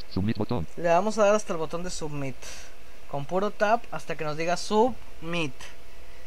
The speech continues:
Speaker 2: Que esto es para que te envíen un correo al correo que tú pusiste aquí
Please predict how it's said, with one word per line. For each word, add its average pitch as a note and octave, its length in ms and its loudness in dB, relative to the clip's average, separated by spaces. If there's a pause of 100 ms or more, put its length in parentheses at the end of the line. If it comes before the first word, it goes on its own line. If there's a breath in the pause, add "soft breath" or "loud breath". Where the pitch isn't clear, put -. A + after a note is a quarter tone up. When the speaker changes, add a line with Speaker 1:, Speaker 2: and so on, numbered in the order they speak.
Speaker 2:
Que E3 100 2
esto E3 220 0
es F3 80 -4
para E3 500 2 (320)
que D#3 100 -2
te D#3+ 120 -2
envíen D#3 340 0
un E3+ 160 0
correo F3 580 2 (680 loud breath)
al B2 160 0
correo A#2+ 280 -2
que C#3+ 120 -4
tú C3+ 160 -4
pusiste D3 420 -2
aquí G3 360 -2